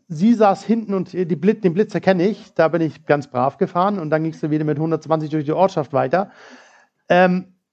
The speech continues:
und dann hab ich, während sie hinten weinte, und sie hat sich so halb in Schlaf geweint, und ich war richtig verzweifelt, dachte, "Oh, die Hand, und, und das ist ja, da kann ja das Schlimmste passieren." Die, wie gesagt, die Tür war zu.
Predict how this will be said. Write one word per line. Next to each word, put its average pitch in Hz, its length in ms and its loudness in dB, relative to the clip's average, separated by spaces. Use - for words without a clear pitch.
und 208 200 0
dann 220 380 0
hab 240 260 0
ich, 208 320 -2
während 196 420 2
sie 220 80 0
hinten 185 260 -2
weinte, 170 460 0
und 175 80 -8
sie 160 100 -4
hat 175 100 -2
sich 170 160 -12
so 156 300 -8
halb 175 260 2
in 156 120 -6
Schlaf 160 400 0
geweint, 185 580 -4
und 160 160 -2
ich 185 160 -2
war 202 140 4
richtig 196 300 0
verzweifelt, 190 540 0
dachte, 165 300 0
"Oh, 185 80 0
die 175 160 -2
Hand, 226 240 -2
und, 143 200 -6
und 147 520 -8
das 151 160 -2
ist 180 160 -10
ja, 160 320 2
da 160 100 -4
kann 202 180 -2
ja 180 60 2
das 165 120 -2
Schlimmste 190 280 -2
passieren." 151 600 -2
Die, 151 180 -10
wie 214 160 4
gesagt, 160 320 0
die 143 100 -8
Tür 202 220 0
war 147 160 2
zu. 147 340 -4